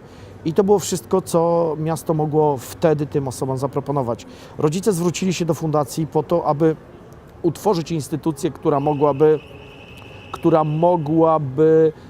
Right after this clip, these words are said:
zajmować się tymi osobami dalej, która mogłaby kontynuować rehabilitację i rewa-, rewalidację.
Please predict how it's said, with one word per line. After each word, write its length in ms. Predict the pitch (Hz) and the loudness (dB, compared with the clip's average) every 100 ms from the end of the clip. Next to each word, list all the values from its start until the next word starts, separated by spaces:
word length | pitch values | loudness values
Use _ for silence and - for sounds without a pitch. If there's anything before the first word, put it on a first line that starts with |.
| - - - - | -20 -20 -14 -8
zajmować 480 | 143 185 190 165 160 | 0 2 2 0 0
się 120 | 160 | 0
tymi 220 | 180 180 | 0 -2
osobami 440 | 170 170 165 170 | -2 0 0 0
dalej, 280 | 151 170 180 | 2 2 2
która 220 | - 170 | 0 -2
mogłaby 320 | 165 165 160 156 | -2 0 -2 -2
kontynuować 840 | 165 151 160 160 156 151 127 - | -2 0 2 2 4 2 0 0
rehabilitację 720 | 147 151 143 131 156 - 147 | 0 0 -4 -2 -2 0 0
i 20 | |
rewa-, 260 | 143 131 139 | 0 0 -2
rewalidację. 840 | 147 147 147 139 127 101 - 123 | 0 2 2 0 -2 -4 -4 -6